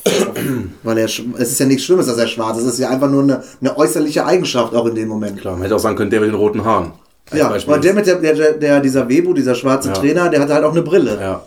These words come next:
Speaker 2: hätte, hätte sagen können, der mit der Brille.
Speaker 1: Ja, der Schwarze mit der Brille, wäre das auch wieder falsch gewesen?
Speaker 2: Wäre vielleicht nicht ganz so schlimm gewesen.
Speaker 1: Ja,
Speaker 2: <laughs>
Speaker 1: genau. Aber deswegen finde ich das jetzt gerade wieder ein bisschen zu krass. Und das stößt halt den, den richtig wahren Rassismus. Hätte jetzt gesagt, der Drecksnigger, sorry, wenn ich das jetzt so krass sage,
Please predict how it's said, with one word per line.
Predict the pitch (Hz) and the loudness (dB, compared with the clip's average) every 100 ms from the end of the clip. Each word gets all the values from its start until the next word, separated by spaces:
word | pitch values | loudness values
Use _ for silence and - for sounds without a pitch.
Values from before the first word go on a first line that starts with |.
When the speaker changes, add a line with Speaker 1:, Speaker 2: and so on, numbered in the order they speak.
| - | -8
Speaker 2:
hätte, | 113 123 | 0 2
hätte | 131 147 | 2 2
sagen | 151 147 | 2 2
können, | 143 | 2
der | 165 | 2
mit | 175 | 2
der | 165 | 2
Brille. | 165 | 2
Speaker 1:
Ja, | 170 | 2
der | 156 147 | 2 2
Schwarze | 185 214 202 | 2 2 2
mit | 185 | 0
der | 180 | 2
Brille, | 165 233 294 - | 2 2 2 2
wäre | 190 | 0
das | 180 | 2
auch | 208 | 2
wieder | 220 220 | 2 2
falsch | 214 - | 2 2
gewesen? | 208 214 233 233 - - _ _ _ _ _ _ - | 2 2 0 -2 -8 -20 _ _ _ _ _ _ -2
Speaker 2:
Wäre | 123 | 0
vielleicht | 160 170 | 0 0
nicht | 190 | 0
ganz | 190 | 0
so | 156 | 2
schlimm | 131 117 | 2 2
gewesen. | 101 135 | 2 2
Speaker 1:
Ja, | 190 - - 214 | 4 2 2 2
Speaker 2:
<laughs> | |
Speaker 1:
genau. | 208 190 - - - | 2 2 2 -2 -2
Aber | 151 160 | 0 2
deswegen | - 190 196 | 2 2 4
finde | 208 | 2
ich | 202 | 4
das | 165 | 2
jetzt | 175 143 | 0 0
gerade | 156 185 180 | 0 2 2
wieder | 175 | 2
ein | 147 | 2
bisschen | 180 190 175 | 0 0 -4
zu | 139 | -4
krass. | 131 147 208 208 - - - - | -4 0 0 -2 -10 -20 -12 0
Und | 139 143 143 | 0 2 0
das | 139 - | -2 -4
stößt | - 165 190 - | 0 2 2 0
halt | 147 147 139 | 0 0 0
den, | 131 123 | 0 2
den | 123 | 0
richtig | 117 170 202 151 127 | 0 -4 -4 -6 -2
wahren | 143 196 185 | 0 0 0
Rassismus. | 180 185 185 185 185 190 - - - - 143 | -2 0 0 0 0 -2 -2 -16 -20 -8 -2
Hätte | 143 | 2
jetzt | 147 | 2
gesagt, | 143 143 143 | 2 2 2
der | 120 | 0
Drecksnigger, | 120 151 - 165 156 131 160 175 - _ - | 0 -2 0 0 2 2 0 -2 -12 _ -12
sorry, | - 143 151 | -2 2 4
wenn | 139 | 4
ich | |
das | 127 | 2
jetzt | 123 | 0
so | 127 | -4
krass | 127 127 151 | -2 -2 2
sage, | 151 139 123 139 | 2 4 2 0